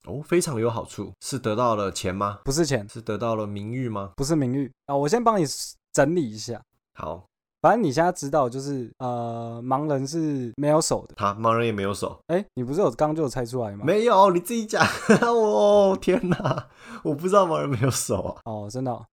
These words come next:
Speaker 2: 没关系，反正你就知道了嘛。
Speaker 1: 哦，好哦。
Speaker 2: <laughs> 好，反正就是他听到掌声，然后就把他们杀掉。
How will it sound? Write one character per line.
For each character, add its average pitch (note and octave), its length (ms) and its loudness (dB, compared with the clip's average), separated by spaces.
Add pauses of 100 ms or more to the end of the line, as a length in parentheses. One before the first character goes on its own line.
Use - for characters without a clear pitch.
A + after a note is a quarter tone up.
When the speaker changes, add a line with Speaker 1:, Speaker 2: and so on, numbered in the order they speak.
(120)
Speaker 2:
没 D3+ 100 2
关 G3+ 100 8
系， A3 60 4
反 E3 160 6
正 E3 80 2
你 D3 40 0
就 D3+ 80 2
知 C#3 160 -8
道 A#2 220 2
了 G#2+ 60 -10
嘛。 - 120 -20 (220)
Speaker 1:
哦， G3 220 8
好 B3 240 8
哦。 A3 220 8 (280)
Speaker 2:
<laughs> - 280 -18
好， A2 100 -6 (560)
反 D#3 100 8
正 G3+ 100 6
就 G3+ 140 2
是 F#3 380 2
他 E3+ 120 4
听 F3 160 0
到 E3+ 140 6
掌 G#2+ 220 -4
声， A#2 340 -8
然 A#2 80 -4
后 B2+ 60 -2
就 C#3 80 -8
把 B2 100 -4
他 A#2+ 60 -6
们 A#2+ 100 -8
杀 A2 220 -10
掉。 A#2+ 200 -12